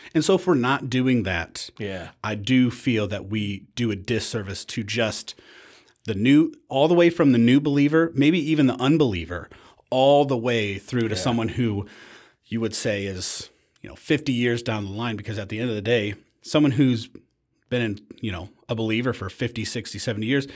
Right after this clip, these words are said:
Speaker 1: they may have heard most of everything in Scripture, but because it's alive and breathing, there
Speaker 2: Yes.
Speaker 1: needs to be that variety. There has to be that variety.
Speaker 2: Yeah, that's good.
Speaker 1: And because it comes stale,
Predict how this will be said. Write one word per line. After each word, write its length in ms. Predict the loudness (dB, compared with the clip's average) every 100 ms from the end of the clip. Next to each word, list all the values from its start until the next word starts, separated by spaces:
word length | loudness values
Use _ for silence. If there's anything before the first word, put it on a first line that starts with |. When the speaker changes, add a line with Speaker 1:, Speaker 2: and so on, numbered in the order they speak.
| -20 -6 2
Speaker 1:
they 100 | 4
may 140 | 4
have 140 | 2
heard 340 | -2 -2 -2 -10 _ _ _ _
most 340 | 2 4 2 0
of 80 |
everything 460 | 2 2 -2 -2 -2
in 140 | -4
Scripture, 640 | -8 -8 -8 -8 -12 -12 -16 -20 _ _ _ _ _ 0
but 320 | 0 -2 _ -10
because 360 | -6 0 0 0
it's 140 | -2
alive 400 | -6 -4 -4 -4
and 140 | -6 -6
breathing, 360 | -4 -4 -4
there 180 | -2 0
Speaker 2:
Yes. 120 | 2 4
Speaker 1:
needs 320 | 4 4 0
to 80 | -6
be 200 | -6 -6
that 240 | -8 -10
variety. 440 | -10 -10 -12 -12 -6
There 120 | -6
has 440 | -4 -4 -4 -4 -8
to 80 | -10
be 140 | -10
that 180 | -12 -12
variety. 340 | -12 -10 -8
Speaker 2:
Yeah, 140 | -8 -8
that's 180 | -8 -10
good. 340 | -8 -10 -8
Speaker 1:
And 80 | -6
because 320 | 0 0 0 -2
it 100 | 0
comes 240 | 2 2
stale, 500 | 0 0 0 0 -8